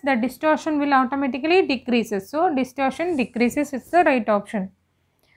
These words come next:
Ninety-five. To separate channels in F D M receiver, we have to use band pass filter. To separate channels in F D M receiver, we have to use band pass filter is the right option.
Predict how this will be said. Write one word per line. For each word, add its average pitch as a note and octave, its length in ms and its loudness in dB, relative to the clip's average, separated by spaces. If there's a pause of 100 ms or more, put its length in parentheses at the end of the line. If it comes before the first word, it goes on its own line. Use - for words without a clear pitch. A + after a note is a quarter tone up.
(580)
Ninety-five. C4 760 2
To E4+ 120 0
separate F#4+ 520 2
channels E4 600 2
in C#4+ 140 -2
F B3 200 0
D D4+ 160 -2
M D4+ 140 0
receiver, C4+ 500 0
we C#4 180 -2
have D#4+ 440 2
to E4 80 -2
use D4+ 440 2
band C4 460 2
pass D#4 240 0
filter. G3+ 540 -4
To G#3+ 80 -4
separate A#3+ 460 -6
channels B3+ 420 2
in C4 120 -2
F A#3+ 140 2 (160)
D B3+ 140 0
M B3+ 240 0 (600)
receiver, C4 480 2
we C4 120 -2
have C#4 380 -4
to C4 100 -8
use B3+ 280 0
band A#3+ 440 0
pass C#4+ 280 -2
filter A#3 400 -4
is B3 180 -2
the C#4 140 -4
right G#3+ 260 -2
option. G3 360 -6